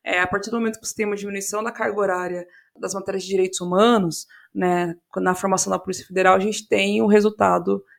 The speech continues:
que é o Genivaldo sendo assassinado numa câmara de gás por tá sem capacete, assim. Então, eu acho que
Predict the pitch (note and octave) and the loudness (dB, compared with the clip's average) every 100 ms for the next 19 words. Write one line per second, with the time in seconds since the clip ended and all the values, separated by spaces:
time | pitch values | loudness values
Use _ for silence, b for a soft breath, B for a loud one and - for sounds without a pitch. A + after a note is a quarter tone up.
0 | _ - F#3+ F3+ F#3 F#3 F#3+ F3+ F3 E3+ | _ 2 4 6 4 2 0 2 4 4
1 | E3 F3+ - _ _ _ - G3 F3+ F#3+ | 2 -6 -10 _ _ _ 0 2 4 6
2 | F#3+ F#3 F#3 F#3+ F#3+ F#3 G3+ F#3+ F#3 F#3 | 6 6 6 2 0 -2 -2 0 0 -2
3 | F#3 B B - F#3+ F#3 F#3+ F#3 F#3 F#3+ | -4 B B -2 2 4 4 4 4 4
4 | F3+ F3+ F3+ - - - _ - F#3+ G3 | 4 4 2 -2 -6 -10 _ 6 6 6
5 | G3 F#3+ G3+ G3 G3+ A#3 - F3+ F3 - | 4 2 2 -4 -4 0 0 0 -4 -8
6 | - - A3+ - F#3+ F#3 G#3+ A#3+ A#3 G3+ | -12 -12 -20 -10 -4 -2 0 -2 -4 -8
7 | - _ _ _ - G3 G3 G3+ A#3+ - | -14 _ _ _ 0 4 6 4 -2 -10
8 | - A3+ A3 G#3+ | -8 -4 -2 -2